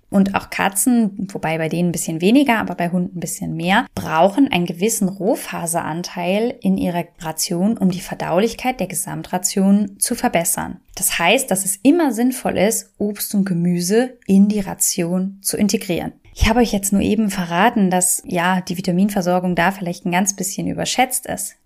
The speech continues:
Dadurch kommt man zu einem Fazit. Ihr könnt die Obst- und Gemüsesorten miteinander variieren, müsst es aber auch nicht.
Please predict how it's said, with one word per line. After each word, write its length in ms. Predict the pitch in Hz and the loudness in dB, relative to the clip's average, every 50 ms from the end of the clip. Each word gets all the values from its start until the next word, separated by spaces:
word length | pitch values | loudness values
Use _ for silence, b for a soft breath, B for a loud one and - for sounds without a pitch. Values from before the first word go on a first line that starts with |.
| - | -14
Dadurch 500 | - 165 165 175 185 202 226 226 226 - | -12 -8 -4 -2 2 2 2 2 2 -2
kommt 240 | - - 196 196 196 | -6 -4 -4 -2 0
man 140 | 208 196 190 | 0 0 0
zu 180 | 196 196 - | 0 -2 -6
einem 300 | - 160 165 185 214 226 | -4 0 0 2 2 0
Fazit. 680 | 214 - - - 180 160 156 - - - - - - - _ _ _ - | -2 -6 -8 -6 -4 -4 -4 -6 -8 -10 -10 -16 -18 -20 _ _ _ -2
Ihr 260 | 190 180 175 - - _ - | 0 0 0 -2 -6 _ -12
könnt 540 | - - - - - 180 165 170 180 190 - | -8 -6 -4 -2 0 2 2 2 2 0 -2
die 120 | 202 - | -4 -2
Obst- 360 | - 202 208 202 - - - | -2 -2 -2 -4 -6 -6 -4
und 140 | 220 208 208 | -4 -4 -2
Gemüsesorten 840 | 220 208 202 202 208 202 214 202 - 196 196 202 202 202 208 208 202 | -2 -2 0 0 0 -2 -2 -2 0 2 2 2 2 0 -2 0 0
miteinander 720 | 208 202 208 208 202 202 202 202 202 202 208 208 202 196 | 0 -2 -2 -2 -2 -2 0 0 0 0 0 0 0 0
variieren, 720 | 208 202 196 208 214 - 202 208 214 214 214 220 233 233 _ _ _ _ _ - | 0 0 0 -2 -2 -2 0 0 0 0 0 -2 -4 -6 _ _ _ _ _ -4
müsst 640 | 269 269 277 285 285 294 285 285 - - - - | 0 2 4 4 6 4 4 2 2 0 0 -2
es 160 | 180 - - | -2 -2 -2
aber 500 | - 160 165 165 160 160 - - - - | -2 -4 -6 -8 -8 -6 -6 -6 -6 -8
auch 220 | - - - - - | -8 -10 -12 -10 -8
nicht. 420 | 196 - - - - - - _ | -6 -8 -8 -10 -12 -18 -20 _